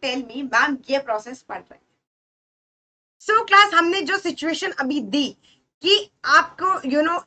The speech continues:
uh, you are a detective, Detective team से हो आप और आपको find out करना है, ये आपको, uh, you know, आपके पास तीन pen है and आपको found out, find out करना है। हमने पूरा setup देखा है।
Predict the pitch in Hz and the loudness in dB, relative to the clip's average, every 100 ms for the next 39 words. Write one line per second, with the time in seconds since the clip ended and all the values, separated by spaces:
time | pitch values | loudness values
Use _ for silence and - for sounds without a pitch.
0 | _ - 262 254 240 277 285 320 330 294 | _ 2 6 6 6 2 4 2 4 0
1 | 226 - 277 - 302 320 _ _ - 247 | -2 0 0 2 0 0 _ _ 0 2
2 | 254 302 349 349 330 320 320 330 254 269 | 4 0 -2 -4 -2 -4 -2 -4 0 2
3 | 247 277 - - - - 294 359 359 311 | 4 0 -4 -20 -20 -2 6 6 6 0
4 | - 359 370 311 247 277 320 - 285 269 | 0 -2 -6 -2 -2 0 -2 -2 -4 -2
5 | 262 269 262 262 208 302 339 - 254 262 | -4 -4 -6 -8 -4 -2 -2 0 0 0
6 | - 277 285 294 - 226 226 233 247 240 | -2 -4 -2 -2 0 0 0 -2 -4 -2
7 | 247 254 254 262 - 320 330 - 269 262 | -2 -2 -2 -4 -6 -6 -4 -2 -2 -2
8 | 233 254 _ _ - 311 349 330 - 311 | -4 -10 _ _ -8 -2 -2 -2 -4 2
9 | 269 277 277 285 269 254 247 262 - 196 | 2 4 4 4 0 -2 0 -2 -2 -8
10 | - 185 _ _ _ - 320 415 392 392 | -8 -20 _ _ _ -2 0 0 0 0
11 | 415 403 285 302 262 233 240 233 | 0 0 -2 0 -2 -8 -10 -14